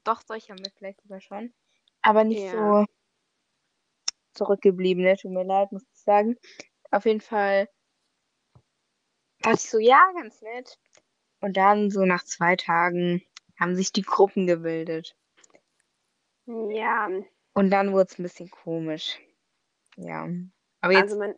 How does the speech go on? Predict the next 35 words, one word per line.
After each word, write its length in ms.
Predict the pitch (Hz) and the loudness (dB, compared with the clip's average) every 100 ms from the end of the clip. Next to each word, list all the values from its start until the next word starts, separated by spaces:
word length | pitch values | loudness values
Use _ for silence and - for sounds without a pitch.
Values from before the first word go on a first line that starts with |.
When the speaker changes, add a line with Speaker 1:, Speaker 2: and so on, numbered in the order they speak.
| - | -4
Speaker 1:
geht's 320 | 175 175 - | -2 -2 -4
wieder. 340 | 165 165 165 - _ _ _ _ _ - | -2 0 -2 -8 _ _ _ _ _ -18
Speaker 2:
Ja, 420 | 226 214 196 180 | -10 -8 -8 -8
also 260 | - 190 214 | -10 -8 -8
mein 160 | 202 | -8
erster 280 | 190 208 - | -8 -10 -12
Eindruck 340 | 202 214 208 196 | -16 -18 -18 -8
war, 380 | 190 190 196 - | -4 -4 -4 -8
ähm, 500 | 190 190 190 180 190 _ _ _ _ - _ _ _ _ _ _ _ _ _ - _ - | -14 -14 -16 -18 -20 _ _ _ _ -20 _ _ _ _ _ _ _ _ _ -20 _ -4
eigentlich 360 | 247 262 - - - - | -2 0 -4 -12 -20 -4
ganz 240 | - 214 208 | 0 0 -2
okay 280 | - 196 214 | -4 0 0
von 140 | 233 | 0
der 120 | 214 | -4
Klasse. 360 | - 214 214 - | -4 -4 -2 0
Es, 340 | - - - - _ | 0 0 -2 -10 _
ein 120 | - | -18
paar 180 | - 262 | -12 -4
komische 380 | 269 294 285 233 | -2 -2 -2 -4
sind 120 | 214 | -4
rausgestochen, 720 | 185 202 208 226 196 196 202 | -2 -4 -6 -8 -8 -8 -10
aber 340 | 175 180 175 - | -12 -12 -12 -12
ich 140 | - | -12
mein, 300 | 226 277 208 | -10 -10 -12
<laughs> 200 | - _ | -16 _
die 160 | 214 196 | -10 -8
hat 100 | 196 | -8
man 140 | 190 | -8
ja 100 | 175 | -8
immer. 280 | 151 190 196 - | -10 -14 -16 -14
<laughs> 280 | 202 180 202 - - - _ - | -8 -8 -10 -18 -20 -20 _ -2
Nee, 140 | 202 | -2
auf 140 | 202 | 0
jeden 160 | 226 220 | -4 -4
Fall, 320 | 214 196 196 | -4 -4 -6